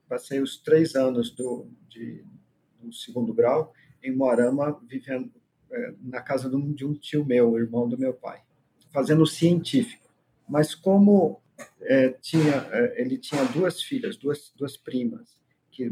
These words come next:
estudavam à noite, ele pediu que eu ficasse, fosse também estudar à noite pra fazer companhia, porque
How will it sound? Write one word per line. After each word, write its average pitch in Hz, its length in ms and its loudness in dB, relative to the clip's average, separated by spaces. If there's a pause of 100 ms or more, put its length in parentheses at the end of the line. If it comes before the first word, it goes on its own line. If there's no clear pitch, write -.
(100)
estudavam 120 640 -2
à 104 40 -10
noite, 131 720 4 (540)
ele 135 240 0
pediu 151 600 2
que 175 680 0 (540)
eu 143 100 -6
ficasse, - 840 -2 (220)
fosse - 320 4
também 143 480 6
estudar 123 400 -2
à 117 60 4
noite 196 440 4 (320)
pra 143 120 -2
fazer 165 500 2
companhia, 170 760 4
porque 135 220 -6